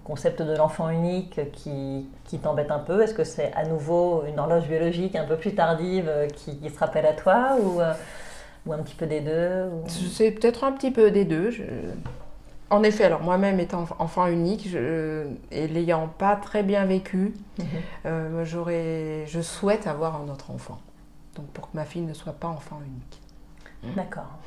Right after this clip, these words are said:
Speaker 2: Et c'est vrai, comme elle était très, euh, elle a été très prenante durant ces trois premières
Speaker 1: Mhm.
Speaker 2: années, donc, euh,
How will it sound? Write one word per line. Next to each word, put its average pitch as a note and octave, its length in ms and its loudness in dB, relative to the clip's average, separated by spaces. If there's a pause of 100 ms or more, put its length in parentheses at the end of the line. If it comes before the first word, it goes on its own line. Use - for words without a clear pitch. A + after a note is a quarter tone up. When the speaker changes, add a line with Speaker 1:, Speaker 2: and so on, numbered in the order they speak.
(140)
Speaker 2:
Et E3 80 2
c'est F3 180 0
vrai, F3+ 200 2
comme F3+ 240 0
elle E3+ 100 2
était E3+ 300 -2
très, F3 500 0
euh, D3+ 220 -4 (340)
elle D#3+ 120 2
a - 20 6
été E3 220 2
très - 260 0
prenante F3 640 -2 (320)
durant D#3 260 -4
ces D#3 140 -8
trois - 180 -6
premières E3 380 -2
Speaker 1:
Mhm. E3 100 0
Speaker 2:
années, E3+ 260 4
donc, D3+ 280 -6
euh, D3 320 -6